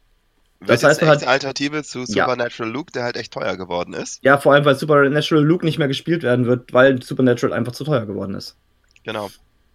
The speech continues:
Speaker 1: Ja, also das ist auf jeden Fall jetzt auch wieder eine Option. Man merkt schon, wie sich das so aufschlüsselt. Die Rebellen bekommen immer mehr Optionen. Tote Schiffe, die vorher nicht gespielt wurden, weil sie einfach zu teuer waren,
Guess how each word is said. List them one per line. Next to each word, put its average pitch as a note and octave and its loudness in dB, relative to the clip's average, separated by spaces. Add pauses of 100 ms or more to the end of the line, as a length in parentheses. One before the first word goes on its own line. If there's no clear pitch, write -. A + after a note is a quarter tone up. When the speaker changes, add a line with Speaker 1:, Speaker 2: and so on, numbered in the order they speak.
(760)
Speaker 1:
Ja, A#2+ 6
also B2 4
das D#3 4
ist - 2
auf F#3 2
jeden F#3+ 6
Fall F3 4
jetzt D#3+ 4
auch G#3 2
wieder G#3 4
eine F3+ 4
Option. F#3+ 4
Man D3 4
merkt F3 2
schon, G3 0
wie E3+ -2
sich E3 -6
das E3 0
so D#3 2
aufschlüsselt. F#3+ 0
Die D#3 -2
Rebellen D3+ 4
bekommen D#3 -2
immer E3+ 2
mehr D3 2
Optionen. D#3 0 (200)
Tote F3+ 2
Schiffe, F3 -4
die D3+ -4
vorher D#3 2
nicht D3+ -6
gespielt D#3+ -2
wurden, D3 2
weil C3+ 4
sie C#3 -4
einfach C3+ -4
zu B2+ -10
teuer C#3+ 2
waren, A#2+ 2